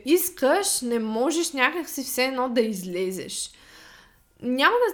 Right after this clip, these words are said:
да говоря тук и да споменавам такива термини като депресия или тревожност, а, и такива неща, защото това са, аз не съм професионалист, а, в тази област, не искам да използвам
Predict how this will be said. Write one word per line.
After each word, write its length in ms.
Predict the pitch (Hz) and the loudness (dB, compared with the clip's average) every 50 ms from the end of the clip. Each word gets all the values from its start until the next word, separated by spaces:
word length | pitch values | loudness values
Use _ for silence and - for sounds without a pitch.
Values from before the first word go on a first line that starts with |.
| - - - | -4 -10 -12
да 60 | 262 | -10
говоря 400 | 240 247 233 240 262 269 277 269 | -8 -6 -2 0 2 2 0 0
тук 220 | - 277 277 - | -2 -6 -8 -8
и 20 | 254 | 0
да 140 | 226 247 | 0 0
споменавам 600 | 240 240 - - 214 214 214 202 208 226 247 254 | 0 0 -6 -10 -10 -8 -6 -4 -2 -2 -2 -4
такива 320 | 240 - - - 240 247 247 | -6 -10 -10 -6 -4 -4 -4
термини 520 | 247 - 208 208 226 240 240 240 233 226 | -4 -2 -2 -2 -2 -2 -2 -4 -6 -6
като 460 | - 202 196 - - 196 185 180 175 175 | -8 -10 -10 -8 -8 -8 -6 -6 -6 -8
депресия 1300 | 175 - 170 - _ _ - - 180 226 254 247 - - - 269 262 254 247 240 233 226 226 208 202 190 - | -8 -10 -12 -12 _ _ -6 -4 -2 -2 -2 -2 -4 -6 -4 -2 0 0 2 2 2 2 0 0 -2 -4 -6
или 840 | 202 202 190 190 185 190 190 185 175 170 170 165 165 147 - - - - _ | -6 -8 -6 -4 -4 -4 -4 -4 -4 -4 -4 -6 -6 -8 -8 -10 -14 -10 _
тревожност, 1400 | - - 185 175 180 196 - 185 185 214 233 240 220 247 247 247 254 254 247 240 233 233 - - - _ - | -6 -6 -6 -6 -8 -8 -4 -2 0 0 0 0 -2 -2 -4 -4 -2 -2 -2 -2 -2 -4 -6 -10 -12 _ -6
а, 240 | 208 208 196 185 185 | -4 -2 -2 -2 -2
и 120 | 175 196 | -4 -6
такива 440 | 190 - 185 - - 233 233 262 269 | -10 -12 -14 -10 -10 -6 -4 -4 -4
неща, 440 | 254 226 208 208 - - 226 277 311 | -2 -4 -6 -6 0 2 4 4 4
защото 680 | 302 302 - - - 285 294 285 - 330 311 294 262 - - - - - - - _ | 0 -4 -6 -2 -2 -2 -2 -2 -2 -2 -2 -2 -4 -6 -12 -20 -20 -20 -20 -20 _
това 180 | - 269 294 | 2 2 2
са, 360 | 294 302 - 320 302 269 - - | 2 0 0 0 0 0 0 2
аз 300 | - 240 262 285 - - | 4 4 4 4 0 -4
не 180 | 277 262 247 226 | -4 -4 -4 -4
съм 300 | - - 254 269 285 269 | -4 -2 -2 -2 -2 -2
професионалист, 1080 | 285 254 226 226 233 226 - 220 214 208 202 196 196 214 247 262 247 - - - - | -4 -8 -6 -6 -8 -8 -8 -8 -6 -4 -4 -4 -2 -4 -4 -4 -6 -8 -12 -4 -2
а, 240 | 262 240 226 226 214 | 0 2 2 2 0
в 280 | 202 196 196 196 - - | -2 -4 -8 -10 -10 -4
тази 340 | - 214 220 226 214 220 202 | 0 0 0 0 0 -2 -2
област, 400 | 202 214 226 262 277 269 262 - | -2 -2 -2 -2 -2 -2 -2 -4
не 100 | 233 220 | -6 -6
искам 280 | 226 - - 285 285 | -8 -8 -8 -8 -4
да 100 | 285 277 | -2 -2
използвам 540 | 269 269 269 - 247 240 247 240 240 233 220 | -4 -4 -2 0 0 0 2 0 -2 -4 -6